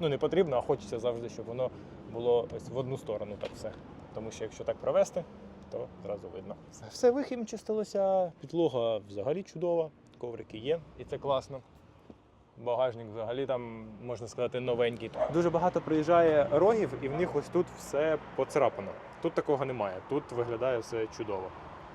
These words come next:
А що там знизу? Ляп. Ляп. Ще з цієї сторони.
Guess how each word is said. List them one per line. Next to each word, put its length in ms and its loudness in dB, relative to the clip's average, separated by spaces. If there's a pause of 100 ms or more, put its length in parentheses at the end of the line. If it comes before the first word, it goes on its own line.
(800)
А 80 -4
що 140 -6
там 180 -4
знизу? 300 0 (1080)
Ляп. 160 2 (2000)
Ляп. 280 2 (640)
Ще 140 -4
з 60 -10
цієї 340 -6
сторони. 480 0